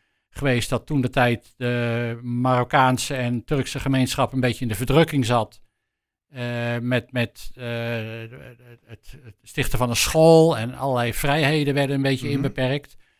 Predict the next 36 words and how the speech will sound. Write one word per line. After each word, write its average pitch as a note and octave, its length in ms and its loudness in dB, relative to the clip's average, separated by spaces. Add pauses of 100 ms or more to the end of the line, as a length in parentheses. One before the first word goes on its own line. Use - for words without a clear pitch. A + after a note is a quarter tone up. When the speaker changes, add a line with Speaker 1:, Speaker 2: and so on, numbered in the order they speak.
(280)
Speaker 1:
hebben B2 220 -2
we B2 60 0
ook - 80 -6
als - 140 -6
kerk C#3+ 280 -4
gezegd D3 440 0
van: C3+ 140 2
"Nee, C3 260 2
we C3+ 80 0
gaan C3 240 0
onze C3 220 0
broeders C3 360 -2
en B2+ 100 -4
zusters - 420 -6
opzoeken C#3 640 -2 (460)
en B2 220 -4
hun C#3+ 280 2
steunen C#3+ 720 4
via B2+ 640 0
contacten." C3+ 760 -2
En C3+ 240 -2
uiteindelijk B2 400 -2
is - 60 -8
daar B2 140 0
de A#2+ 60 -2
wandeling B2+ 560 0
een - 80 -16 (460)
beetje C3+ 300 0
uit C3+ 140 2
voortgekomen C3 720 2
als, A#2+ 380 -4
Speaker 2:
Ja. A#2+ 320 -8
Speaker 1:
eh, A#2 60 -10 (220)
zichtbaar, A#2 800 -4 (520)
eh, A#2+ 240 -8
teken. A2 640 -2